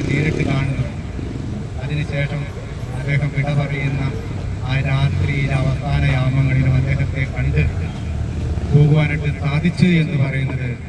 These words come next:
വലിയൊരു ആത്മസംതൃപ്തി നൽകുന്ന കാര്യമാണ്. എന്തായാലും എല്ലാവർക്കും നല്ലത് മാത്രമേ പറയാനുള്ളൂ.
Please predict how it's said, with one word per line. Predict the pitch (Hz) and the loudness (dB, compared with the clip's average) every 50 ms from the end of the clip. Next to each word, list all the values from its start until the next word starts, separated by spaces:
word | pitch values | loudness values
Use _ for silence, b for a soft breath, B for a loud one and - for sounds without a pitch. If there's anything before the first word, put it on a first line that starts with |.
| - - - - - 127 - - | -12 -12 -12 -12 -14 -14 -10 -8
വലിയൊരു | 131 139 139 143 147 147 147 139 139 143 156 147 143 139 139 | -6 -4 -4 0 0 2 2 2 2 0 -2 -4 -6 -4 -4
ആത്മസംതൃപ്തി | 143 143 143 147 139 - - 131 - - 143 - - 160 139 131 | -4 0 0 -2 -2 -2 -4 -4 -2 -2 -4 -4 -2 -2 -2 0
നൽകുന്ന | 127 123 110 127 120 - - 123 | 0 0 -2 -4 -4 -6 -6 -6
കാര്യമാണ്. | 120 120 117 117 107 107 - - - - - - - - - - - - - - - - - - - - - - - - - 139 | -6 -4 -4 -6 -6 -8 -10 -10 -12 -12 -14 -14 -14 -14 -14 -14 -14 -14 -14 -14 -14 -14 -14 -14 -14 -14 -14 -14 -16 -12 -8 -6
എന്തായാലും | 139 151 156 156 151 151 147 151 151 156 156 - - - - - - - - - - - - - - - - - - - - - - - - - - - - - - - 139 147 | -2 0 2 4 4 4 4 2 2 0 -2 -4 -6 -8 -10 -10 -10 -10 -10 -12 -12 -12 -12 -12 -12 -12 -14 -14 -14 -14 -14 -12 -12 -12 -12 -12 -12 -14 -12 -12 -10 -6 -4 -2
എല്ലാവർക്കും | 156 175 180 190 196 185 180 170 160 - - 151 127 - - - - - - - - - - - - - - - - - - - - - - - | 0 0 2 2 2 2 2 0 0 -2 -4 -6 -6 -6 -8 -8 -8 -10 -10 -10 -10 -10 -8 -8 -8 -6 -6 -6 -6 -8 -8 -8 -8 -6 -6 -4
നല്ലത് | - 143 151 151 170 170 160 151 | -4 -2 0 0 2 2 2 2
മാത്രമേ | 151 151 165 160 156 160 160 160 | 2 2 0 0 0 2 2 4
പറയാനുള്ളൂ. | 143 - 151 156 156 151 156 156 156 151 156 | 4 4 4 6 4 4 4 4 2 2 2